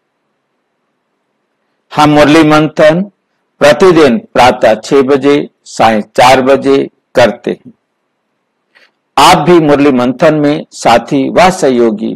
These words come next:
बन सकते हैं, जिसके लिए इसी वीडियो के डिस्क्रिप्शन बॉक्स में लिंक दिया हुआ है। आप उस लिंक से YouTube Live पर भी जुड़ सकते हैं, Google Meet पर भी जुड़ सकते हैं।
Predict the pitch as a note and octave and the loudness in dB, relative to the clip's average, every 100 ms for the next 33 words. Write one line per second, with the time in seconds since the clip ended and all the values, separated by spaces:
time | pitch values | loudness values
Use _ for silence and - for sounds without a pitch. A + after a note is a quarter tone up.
0 | - A#2 D3 - D3 - D3+ C#3+ D3+ F3+ | -2 0 0 -2 -4 -4 -8 -8 -10 -16
1 | _ _ _ _ _ _ _ _ _ _ | _ _ _ _ _ _ _ _ _ _
2 | _ _ - G#2 F3 - A3+ G#3 G3+ F#3 | _ _ -10 -2 -2 0 2 4 4 4
3 | F#3 - E3 E3+ A#3 E3 D#3+ D3 D#3 D#3 | 2 -2 -4 0 0 2 2 2 0 0
4 | D3 A2+ A2+ - D3+ - F#3 C#3 B2 - | -2 -2 -6 -8 -8 -4 -2 0 -2 -4
5 | C3+ A#2+ A#2 - _ A2 B2+ B2 A#2+ - | -10 -8 -8 -10 _ -2 0 0 -6 -16
6 | - G2+ C3 C#3 D3 D3 D3 D3 D3+ - | -10 -2 2 2 2 2 2 0 -6 -10
7 | _ _ _ _ _ _ _ _ _ - | _ _ _ _ _ _ _ _ _ -2
8 | A#2+ A2+ A#2 A#2 A#2+ B2 C3+ C3+ D3 D3 | 0 0 -4 -4 -2 0 0 -4 -2 -2
9 | D#3 _ _ _ _ _ - G#2 A2+ A2+ | -4 _ _ _ _ _ -8 -4 -2 -2
10 | G#2+ A2 A#2 C3 - C3+ B2+ C#3+ C#3 C3+ | 0 2 2 2 2 0 0 -2 -2 -4
11 | - C#3 - D3 D#3 G3+ B2+ G2+ G#2 G2 | -4 -6 -6 -8 -6 -6 -4 -2 -2 -2
12 | A2+ A#2 - B2+ B2+ C3 C#3 C3+ - C3+ | -2 -4 -4 -4 -4 -6 -8 -10 -14 -14
13 | - C#3 D#3 | -14 -14 -14